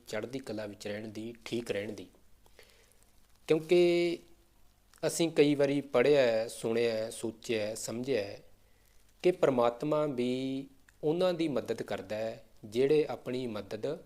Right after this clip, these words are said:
ਆਪ ਕਰਦੇ ਨੇ। ਮੇਰੇ ਕਹਿਣ ਤੋਂ ਭਾਵ ਕਿ ਪ੍ਰਮਾਤਮਾ ਵੀ ਉਹਨਾਂ ਨੂੰ ਠੀਕ ਰੱਖਦਾ ਹੈ, ਉਹਨਾਂ ਨੂੰ ਚੜ੍ਹਦੀ ਕਲਾ ਵਿੱਚ ਰੱਖਦਾ ਹੈ ਜਿਹੜੇ ਖੁਦ ਆਪ ਵੀ ਕੋਸ਼ਿਸ਼ ਕਰਦੇ ਨੇ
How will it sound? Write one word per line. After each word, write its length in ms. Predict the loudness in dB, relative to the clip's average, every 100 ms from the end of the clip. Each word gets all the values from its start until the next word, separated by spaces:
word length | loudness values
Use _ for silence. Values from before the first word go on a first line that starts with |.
| _ _ -16 -2
ਆਪ 240 | 0 0
ਕਰਦੇ 360 | -4 -8 -8 -10
ਨੇ। 180 | -10 -14 -20 _ _ -20 -20 -20 -14 -2
ਮੇਰੇ 360 | 6 6 6
ਕਹਿਣ 260 | 4 4 4
ਤੋਂ 160 | 2 2
ਭਾਵ 340 | 4 4 2 -2 -2 -8 -14 -20 -20 -20 _ 0
ਕਿ 80 |
ਪ੍ਰਮਾਤਮਾ 800 | 0 4 4 4 2 0 2 4
ਵੀ 520 | 2 0 0 -2 -4 -8 -8 -2
ਉਹਨਾਂ 340 | 0 2 2
ਨੂੰ 200 | 0 -2 -4
ਠੀਕ 220 | -2 0
ਰੱਖਦਾ 340 | 0 -2 -4
ਹੈ, 320 | -2 -2 -6 -8 -4
ਉਹਨਾਂ 320 | -2 0 0
ਨੂੰ 320 | -2 -4 -6 -2
ਚੜ੍ਹਦੀ 320 | -2 0 -2
ਕਲਾ 220 | 0 -2
ਵਿੱਚ 200 | -2 -4
ਰੱਖਦਾ 340 | -6 -6 -8 -8
ਹੈ 180 | -8 -12 -20 -20 -20 -20 _ -8
ਜਿਹੜੇ 280 | 0 4 4 2
ਖੁਦ 220 | -2 -2 -2
ਆਪ 360 | 0 2 2 0
ਵੀ 260 | 0 -4 -4 -2
ਕੋਸ਼ਿਸ਼ 400 | 0 2 0 0
ਕਰਦੇ 320 | -2 -2 -8
ਨੇ 120 | -10